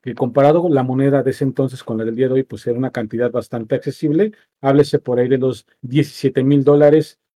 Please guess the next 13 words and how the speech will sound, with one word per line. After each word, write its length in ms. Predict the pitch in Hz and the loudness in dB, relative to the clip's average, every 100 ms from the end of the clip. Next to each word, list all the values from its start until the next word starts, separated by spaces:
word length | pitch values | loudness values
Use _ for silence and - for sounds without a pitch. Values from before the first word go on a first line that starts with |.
| _ _ _ | _ _ _
de 140 | - 156 | 4 6
ese 160 | 156 | 6
entonces. 480 | 147 139 123 110 113 | 2 2 -2 -4 -4
La 160 | 127 135 | 2 4
verdad 160 | 147 | 6
es 80 | 160 | 4
que 80 | 147 | 4
no, 140 | 143 139 | 2 2
no 100 | 151 | -2
podría 280 | 143 139 139 | 0 2 2
hacer 180 | - 135 | 0 0
la 160 | 135 135 | 0 0
conversión, 580 | 139 160 151 196 214 | 0 0 2 2 0